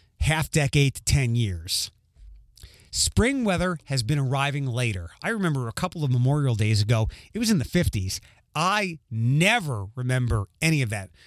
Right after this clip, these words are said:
Look, there's not much difference in weather from where I grew up and here, a couple of degrees, but nothing drastic by any means. But it was in the fifties for Memorial Day, and it,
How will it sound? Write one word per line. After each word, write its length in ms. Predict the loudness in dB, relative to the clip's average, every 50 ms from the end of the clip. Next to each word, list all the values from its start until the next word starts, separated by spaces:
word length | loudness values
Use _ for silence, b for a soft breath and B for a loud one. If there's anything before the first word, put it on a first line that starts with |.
| b b b b b b _
Look, 200 | -6 -6 -4 -4
there's 280 | -4 -2 -2 -2 -2
not 380 | -2 -2 0 0 0 -2 -4 -6
much 360 | -4 -2 -2 -2 -2 -2 -2
difference 520 | -2 -2 -2 -2 -2 -2 -2 0 -2 -4 -2
in 200 | 0 0 2 2
weather 360 | 2 2 2 0 0 -2 -2
from 280 | -2 -2 0 0 0
where 160 | 0 0 0 0
I 120 | 0 0
grew 200 | 0 0 -2 0
up 220 | -2 -2 -4 -6 -6
and 120 | -4 -2 0
here, 340 | 0 0 2 0 -2 -2 -2 -4
a 80 | -4
couple 380 | 2 4 4 6 6 4 4 4
of 80 | 4
degrees, 720 | 2 2 0 2 2 2 2 0 0 0 0 0 -2 -4 -4 B B B B B B B B B B
but 160 | -12 -10 -6
nothing 280 | -6 -6 -4 -4 -6 -4
drastic 460 | -2 -2 -2 -2 -4 -6 -10 -10 -6
by 120 | -4 -4
any 200 | -2 -2 -2 -2
means. 440 | -4 -4 -6 -8 -8 -4 -4 -4 -4 -6 -14 -20 -20 -20 _ _ _ _ _ _ _ _ _ -16 -16 B B B B B
But 80 | 2 2
it 100 | 2 4
was 120 | 2 2
in 80 | 2 2
the 80 | 2
fifties 380 | 2 0 -2 -2 0 -2 -2 0
for 120 | 0 0
Memorial 480 | 2 2 2 2 2 0 0 0 0 -2
Day, 140 | -4 -4 -8
and 80 | -10
it, 60 | -12